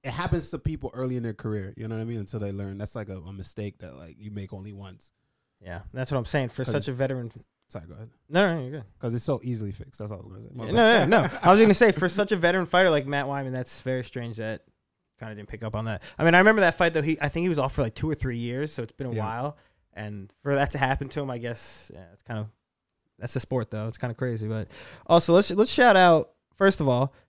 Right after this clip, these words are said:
Speaker 2: Q T friend, ten subs, ten gifted, and then Excessive, five gifted right after that.
Speaker 1: Yes, sir.
Speaker 2: Let's
Speaker 1: Yes, sir.
Speaker 2: fucking go, people. Thank you.
Speaker 1: One time, one time for everybody.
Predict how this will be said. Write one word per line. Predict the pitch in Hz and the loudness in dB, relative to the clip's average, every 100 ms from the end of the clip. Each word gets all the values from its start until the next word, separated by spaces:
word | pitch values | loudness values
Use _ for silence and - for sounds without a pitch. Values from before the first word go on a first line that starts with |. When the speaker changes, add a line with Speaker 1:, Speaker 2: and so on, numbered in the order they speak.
| _ | _
Speaker 2:
Q | 208 | 0
T | 208 208 | 2 2
friend, | 190 156 135 135 | 4 4 4 2
ten | 180 196 | 4 4
subs, | 196 - 175 135 131 | 4 6 8 8 4
ten | - 185 | 2 2
gifted, | 165 175 190 143 | 4 2 4 2
and | 123 156 | 4 6
then | 165 | 6
Excessive, | 160 - 185 190 151 117 110 _ _ _ | 4 4 6 6 2 0 -4 _ _ _
five | 165 190 180 | 6 8 8
gifted | 165 160 156 | 4 4 4
right | 147 143 | 4 4
after | 147 143 123 | 2 0 -6
that. | 104 95 - _ | -6 -6 -10 _
Speaker 1:
Yes, | 117 120 | -14 -12
sir. | - - | -10 0
Speaker 2:
Let's | 151 165 135 | 4 4 2
Speaker 1:
Yes, | 135 127 | -4 -4
sir. | 143 151 151 | -2 -2 -2
Speaker 2:
fucking | 139 131 | -4 -4
go, | 123 147 180 | 2 4 4
people. | 156 135 120 113 98 104 107 _ | 2 -2 -2 -6 -8 -10 -16 _
Thank | - 226 202 - | -2 0 0 -4
you. | 113 95 - - - - - - | -10 -10 -12 -14 -16 -16 -16 -14
Speaker 1:
One | 127 123 | -12 -8
time, | 123 113 113 | -6 -6 -6
one | 120 | -8
time | 135 127 | -8 -10
for | - | -10
everybody. | 101 113 107 113 | -12 -10 -8 -10